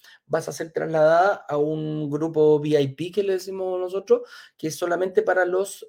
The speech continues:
eh, que están interesados en el lanzamiento, ¿ya? A los preinscritos.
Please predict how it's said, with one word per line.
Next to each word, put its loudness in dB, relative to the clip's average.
eh, -4
que -16
están -8
interesados -4
en -6
el -2
lanzamiento, -2
¿ya? -8
A -8
los -6
preinscritos. -12